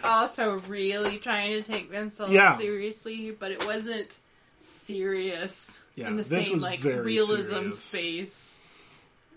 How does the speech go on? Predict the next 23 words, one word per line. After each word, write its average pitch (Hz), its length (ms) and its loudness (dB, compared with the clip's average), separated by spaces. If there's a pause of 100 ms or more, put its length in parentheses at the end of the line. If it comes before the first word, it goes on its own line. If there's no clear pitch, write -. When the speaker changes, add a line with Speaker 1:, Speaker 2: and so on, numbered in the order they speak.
(100)
Speaker 2:
Uh, 226 460 -8
John 175 260 2
Turturro 175 460 -2
was 170 140 -6
great. 160 420 -4
I 170 60 -10
love 151 160 -4
John 139 200 -8
Turturro. 127 520 -10 (120)
Speaker 1:
Yes, 311 440 -6
he 240 120 -10
was 226 420 -12
good. 190 420 -12 (260)
He 220 80 -12
Speaker 2:
He - 80 -8
Speaker 1:
was - 100 -14
Speaker 2:
can 151 140 -4
Speaker 1:
good. 151 260 -6
Speaker 2:
elevate 147 480 2 (200)
almost 143 320 -6
anything. 131 640 -4
Speaker 1:
Yeah, 175 400 -6 (420)
yeah. 180 400 -12